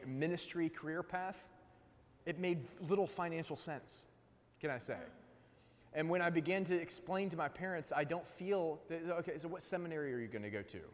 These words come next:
So, like, let's be reasonable here. Let's get, like, you know, what denomina-, what, let's get into a place where you have a career path and there's income that comes in. And, well, you know, I, I, uh, I don't,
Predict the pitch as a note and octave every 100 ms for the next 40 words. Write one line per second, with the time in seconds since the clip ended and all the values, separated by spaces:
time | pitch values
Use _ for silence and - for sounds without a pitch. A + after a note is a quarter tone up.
0 | - - - - - - - - - -
1 | D3 C#3 C#3+ C#3 C3 D3+ - D#3+ D3+ F#3+
2 | D3+ A#2+ A2+ A#2 A2 A#2+ - C3+ D#3 C#3+
3 | C#3 C3+ C#3 A#2 A#2 C3+ B2+ D3 D3 D3
4 | D#3+ D3+ C3+ C#3 C#3+ C#3 - - - -
5 | C#3+ - C#3+ C3 E3+ - D3+ D3+ D3+ D#3+
6 | D3+ C#3+ C3+ B2+ - E3 E3 D#3 D3 C#3
7 | C3 B2+ - E3+ E3 E3 D#3 C#3+ - D3+
8 | C3+ D3+ D3+ C3+ A#2+ - - - - -
9 | - D3 F3+ F3+ F3+ G#3+ G#3 E3 - D3
10 | D3+ D#3 D3+ D3 C#3+ - - - C#3 D#3+